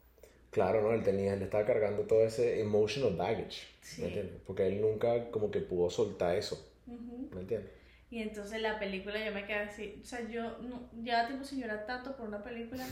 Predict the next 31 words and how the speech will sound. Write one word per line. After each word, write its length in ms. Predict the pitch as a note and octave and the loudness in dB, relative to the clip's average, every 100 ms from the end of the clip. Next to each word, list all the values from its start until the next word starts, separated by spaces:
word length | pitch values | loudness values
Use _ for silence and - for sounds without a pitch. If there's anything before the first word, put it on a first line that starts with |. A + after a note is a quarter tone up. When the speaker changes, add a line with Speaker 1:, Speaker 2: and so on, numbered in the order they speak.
| - | -4
Speaker 2:
que 60 | G#3+ | -4
por 180 | G3 G#3 | -4 -6
esa 220 | G#3 G#3 | -8 -10
película. 420 | G#3+ G3+ G3 - - | -10 -10 -10 -12 -6
Te 120 | A#3+ | -2
lo 140 | B3+ C4 | 0 0
juro, 340 | D4+ E4+ F#4 | 0 0 2
yo 240 | D4 C4+ C#4 | 2 4 4
dije, 320 | F4 D4 - - G#4+ A4 C#5+ C#5 - | 4 2 0 -4 -4 -4 -8 -8 -2
y 180 | C4+ C4+ | 2 2
yo 60 | |
vi 120 | C4+ C4 | 2 2
a 60 | |
mi 120 | C4+ D#4 | 2 0
papá 460 | C#4 - C4 C4+ C4+ | 0 -2 2 2 4
y 400 | C4 A3+ - A#3 | 0 -2 -10 -10
mi 120 | B3 | -8
papá, 520 | A#3 A3+ A3+ A3+ F#3 - | -4 -4 -2 -2 -2 -6
porque 200 | A3 A3 | -6 -4
nos 120 | G#3+ | -4
las 100 | A3 | -4
mandaron 440 | A3 G#3+ G3+ C4 | -4 -4 -2 -2
a 100 | C4 C4 | 0 0
ver, 180 | B3+ - | -2 -4
y 80 | A#3 | -4
mi 140 | A3 | -2
papá, 720 | G#3+ G3+ - F#3 F#3 F#3+ G3 G#3 | -2 -2 -2 -2 -2 -2 -2 -2
yo 160 | G3+ | -2
decía, 520 | G3+ G#3+ - - - - | -4 -6 -8 -10 -10 -8
"Ay, 260 | C#4 A#3 A3+ | -8 -6 -8
Dios". 200 | A3+ | -8